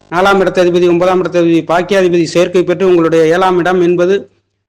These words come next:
கேந்திர ஸ்தானத்தை பார்க்கின்ற பொழுது, இதனால் வரையில் ஒரு சிலருக்கு திருமணம் வைபவங்கள், திருமணம் நடக்காதவர்களுக்கு, குழந்தை பாக்கியம் கிடைக்காதவர்களுக்கும் இந்த ஜனவரி மாதங்களிலே தை பிறக்கின்ற அற்புதமான யோகமான மா-,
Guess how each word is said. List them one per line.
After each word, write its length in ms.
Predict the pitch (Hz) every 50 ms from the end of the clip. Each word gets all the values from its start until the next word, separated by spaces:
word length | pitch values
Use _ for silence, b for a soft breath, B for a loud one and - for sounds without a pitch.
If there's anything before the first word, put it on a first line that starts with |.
| _ _ _ _ _ _ -
கேந்திர 280 | 190 208 220 208 220 196
ஸ்தானத்தை 360 | 165 190 185 185 160 175 165
பார்க்கின்ற 400 | 165 175 175 175 175 180 175 175
பொழுது, 260 | 165 170 175 175 196 190
இதனால் 320 | 175 160 170 180 190 196 190
வரையில் 300 | 185 185 190 185 202 196
ஒரு 200 | 175 170 180 185
சிலருக்கு 480 | 180 185 175 175 170 165 170 175 196 190 196 - - _ _ _ _ _ _ _ _ _ _
திருமணம் 520 | - - 180 196 202 208 202 202 202 202 208 - - _ _ _
வைபவங்கள், 540 | - 170 180 180 196 196 185 175 180 190 180
திருமணம் 420 | - 180 175 190 196 190 175 175
நடக்காதவர்களுக்கு, 760 | 165 175 180 175 190 180 185 185 175 170 175 175 170 156 165
குழந்தை 300 | 165 - 170 175 185 175
பாக்கியம் 360 | 160 175 175 170 175 175 165 160
கிடைக்காதவர்களுக்கும் 960 | 165 175 175 175 196 196 196 196 185 180 180 175 180 180 180 175 180 190 190
இந்த 320 | 175 170 175 175 170 160
ஜனவரி 400 | 151 165 165 170 190 196 190 180
மாதங்களிலே 540 | 175 175 170 170 175 175 170 170 170 175 165 160
தை 260 | 165 160 170 185 190
பிறக்கின்ற 400 | 175 175 180 180 - 185 185 180
அற்புதமான 540 | 170 160 156 - 175 175 175 185 180 180 175
யோகமான 520 | 170 170 180 185 170 170 170 170 165 165 156
மா-, 220 | 156 156 143